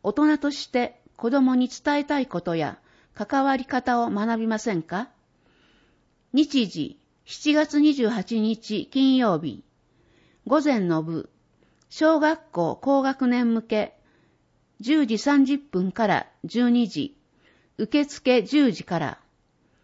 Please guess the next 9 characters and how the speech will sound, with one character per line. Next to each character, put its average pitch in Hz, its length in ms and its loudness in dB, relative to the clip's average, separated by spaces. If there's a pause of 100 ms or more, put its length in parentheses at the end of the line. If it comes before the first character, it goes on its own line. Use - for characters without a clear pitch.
(300)
午 311 200 0
後 254 140 0
の 180 140 2
部、 165 300 -4 (540)
中 294 260 2
学 277 280 0
校 254 200 0
向 233 160 0
け、 - 360 -2